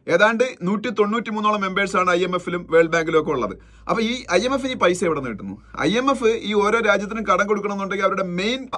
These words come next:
ആയിട്ടുള്ള സോഴ്സ് എന്ന് പറഞ്ഞാൽ മെമ്പർ കൺട്രീസ് കൊടുക്കുന്ന കോൺട്രിബ്യൂഷനാണ്. ഓരോ രാജ്യവും ആ കോൺട്രിബ്യൂഷൻ കൊടുക്കണം. ഇന്ത്യ കൊടുക്കണം, യു എസ് എ കൊടുക്കണം, ചൈന കൊടുക്കണം, ജർമ്മനി കൊടുക്കണം, സകല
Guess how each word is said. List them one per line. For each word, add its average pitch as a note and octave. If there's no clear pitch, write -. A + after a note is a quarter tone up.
ആയിട്ടുള്ള F#3
സോഴ്സ് F#3
എന്ന് F3
പറഞ്ഞാൽ F#3
മെമ്പർ G3+
കൺട്രീസ് F3+
കൊടുക്കുന്ന F3+
കോൺട്രിബ്യൂഷനാണ്. F#3
ഓരോ B3+
രാജ്യവും D#3
ആ D3+
കോൺട്രിബ്യൂഷൻ E3
കൊടുക്കണം. C3
ഇന്ത്യ D#3+
കൊടുക്കണം, D#3+
യു E3
എസ് F3+
എ E3+
കൊടുക്കണം, E3
ചൈന F3+
കൊടുക്കണം, F3
ജർമ്മനി F#3
കൊടുക്കണം, F#3+
സകല G3+